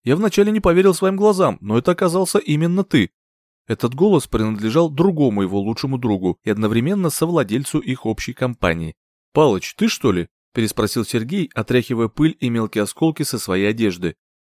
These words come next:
«Что ты тут делаешь? Ты же должен был быть на встрече».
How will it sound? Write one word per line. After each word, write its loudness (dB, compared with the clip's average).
«Что 0
ты 2
тут 0
делаешь? 0
Ты 0
же 0
должен 2
был 2
быть 2
на -2
встрече». -2